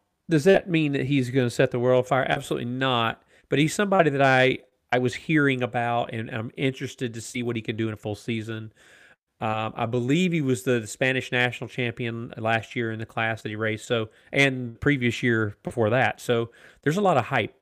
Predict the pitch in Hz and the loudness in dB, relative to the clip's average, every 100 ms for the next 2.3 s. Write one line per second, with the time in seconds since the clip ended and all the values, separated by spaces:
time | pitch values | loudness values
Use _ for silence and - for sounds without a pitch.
0 | _ 131 131 127 160 185 - 143 131 110 | _ -6 -2 2 2 2 2 2 2 -2
1 | 123 - 131 196 214 196 156 123 117 107 | -10 -10 0 2 6 4 4 -2 -2 4
2 | 120 104 - | 4 2 -6